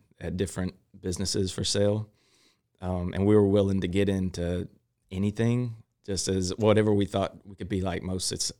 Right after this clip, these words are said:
successful at. And, uh, so we looked at, like, uh, convenience stores, different franchises.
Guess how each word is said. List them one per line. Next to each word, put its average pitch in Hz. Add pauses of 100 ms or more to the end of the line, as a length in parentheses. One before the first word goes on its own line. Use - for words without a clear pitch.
successful 98
at. 110 (200)
And, 98
uh, 90 (680)
so 104
we 113
looked 107
at, 95
like, 87
uh, 90
convenience 104
stores, 101 (400)
different 92
franchises. 95